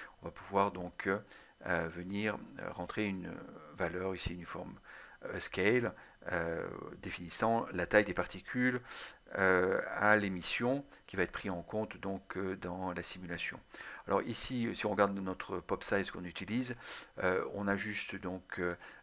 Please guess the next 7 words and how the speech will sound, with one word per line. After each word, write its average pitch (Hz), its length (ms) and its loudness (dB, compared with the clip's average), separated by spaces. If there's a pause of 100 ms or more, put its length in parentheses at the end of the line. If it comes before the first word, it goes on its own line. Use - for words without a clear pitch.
(100)
euh, 87 440 -4 (1040)
une, 107 240 -4
un 101 120 6
lien 110 420 4 (140)
avec 95 560 2
donc, 87 420 -8
euh, 87 140 -2